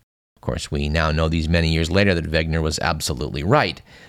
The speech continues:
But in nineteen twenty-six, at a gathering of the American Association of Petroleum Geologists,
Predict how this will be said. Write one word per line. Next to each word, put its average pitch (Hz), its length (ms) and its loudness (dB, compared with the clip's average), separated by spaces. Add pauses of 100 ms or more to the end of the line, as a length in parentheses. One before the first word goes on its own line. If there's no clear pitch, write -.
But 98 100 2
in 98 80 4
nineteen 139 400 4
twenty-six, 120 920 2
at 90 100 -4
a 90 40 -2
gathering 95 460 2
of 87 120 0
the 90 100 2
American 101 400 2
Association 95 680 0
of 80 180 0
Petroleum 101 600 2
Geologists, 87 840 0